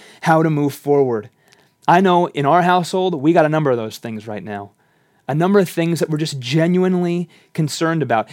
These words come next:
And here's the reality of our moment is that there's a whole new thing called pandemic anxiety. And what that is,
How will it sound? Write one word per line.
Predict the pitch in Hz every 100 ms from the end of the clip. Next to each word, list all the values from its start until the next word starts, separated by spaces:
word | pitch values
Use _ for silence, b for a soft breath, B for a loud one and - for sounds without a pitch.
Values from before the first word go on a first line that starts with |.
| B -
And | 160
here's | 208 247 175
the | 180
reality | 175 226 202 147
of | 147
our | 151
moment | 156 226 170 143
is | 160 143
that | 165 165
there's | 170 160
a |
whole | 139 220 240
new | 190 240
thing | - 131 135
called | 156 156 147
pandemic | 160 151 160 190 185
anxiety. | 160 143 143 156 135 101
And | 123
what | 143 139
that | 190 220
is, | 139 127